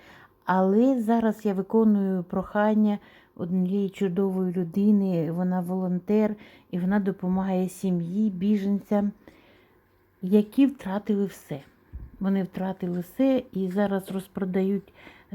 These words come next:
те, що можливо продати, що в їх є, і в їх є оця лялька, вони купували колись її в Данії за сто доларів. А зараз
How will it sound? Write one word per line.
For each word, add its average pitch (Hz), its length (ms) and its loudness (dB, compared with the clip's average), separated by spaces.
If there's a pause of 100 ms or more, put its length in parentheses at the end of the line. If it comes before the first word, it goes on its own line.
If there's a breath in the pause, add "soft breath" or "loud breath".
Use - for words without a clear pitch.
те, 220 260 4
що 208 320 0
можливо 185 840 0
продати, 196 580 -4
що 180 200 -6
в 170 60 -6
їх 165 360 -10
є, 214 160 4
і 190 200 -4
в 175 40 -6
їх 185 280 -8
є 190 80 0
оця 170 500 -6
лялька, 214 440 0
вони 180 260 -2
купували 180 640 -4
колись 175 500 -8
її 170 260 -4 (480 loud breath)
в 170 60 -6
Данії 208 600 2
за 185 160 -4
сто 220 240 -2
доларів. 175 480 -2 (1000 soft breath)
А 196 140 0
зараз 226 480 4